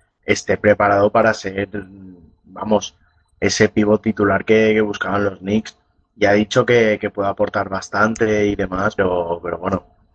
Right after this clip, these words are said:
si queremos dar un salto de calidad, no creo que, que un rookie de segunda ronda, además,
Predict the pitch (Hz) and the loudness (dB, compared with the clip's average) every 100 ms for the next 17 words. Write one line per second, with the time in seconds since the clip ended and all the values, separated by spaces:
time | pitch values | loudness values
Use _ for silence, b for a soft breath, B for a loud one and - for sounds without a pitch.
0 | _ _ - 113 101 101 101 107 107 107 | _ _ -2 2 2 2 0 0 2 0
1 | 107 - 104 101 107 101 104 104 98 101 | 0 -4 -4 -2 -2 0 0 2 2 2
2 | 110 _ _ _ _ _ 107 110 110 110 | 0 _ _ _ _ _ -2 -2 2 2
3 | 110 117 117 110 104 98 104 104 107 101 | 4 4 2 0 -2 -2 -4 -4 -6 -2
4 | 107 107 113 117 - _ _ _ _ _ | -2 0 -2 -4 -6 _ _ _ _ _
5 | _ _ _ 104 101 101 101 101 101 101 | _ _ _ -2 0 2 -2 -4 0 0
6 | 104 107 110 110 95 98 120 - | 4 2 4 2 0 -2 -4 -6